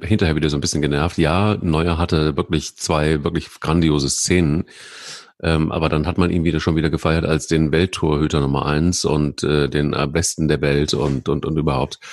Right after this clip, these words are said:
Wo ich dann, und, und auch, ähm, du hast es ja gerade eben schon ein bisschen, bisschen aufgegriffen und auch der Kicker hat dann geschrieben, ist das jetzt der Beginn einer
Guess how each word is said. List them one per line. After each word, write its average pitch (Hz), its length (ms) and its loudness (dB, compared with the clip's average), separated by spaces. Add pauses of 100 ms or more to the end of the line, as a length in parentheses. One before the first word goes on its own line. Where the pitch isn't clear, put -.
(340)
Wo 85 80 2
ich 85 60 0
dann, 85 140 2
und, 90 140 2
und - 120 2
auch, - 180 0
ähm, 90 380 2
du 85 80 2
hast 90 120 2
es 85 100 0
ja 76 100 2
gerade 78 180 0
eben 82 240 2
schon - 140 2
ein - 20 0
bisschen, 71 160 -4
bisschen - 200 -2
aufgegriffen 76 520 -2
und 71 60 2
auch - 80 -6
der 78 100 -2
Kicker - 260 -2
hat - 80 -4
dann 67 120 0
geschrieben, 76 400 0
ist - 120 -4
das 78 120 2
jetzt 73 160 -2
der 76 60 2
Beginn 71 300 0
einer 73 220 0